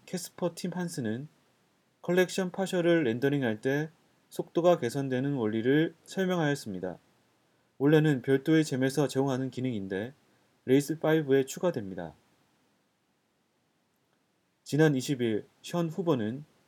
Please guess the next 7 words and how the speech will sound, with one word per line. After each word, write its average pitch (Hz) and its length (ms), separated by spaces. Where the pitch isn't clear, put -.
액티브 175 340
레코드에서 143 520
제공하는 131 600
다양한 139 520
유효성 143 440
검증 135 320
헬퍼를 156 580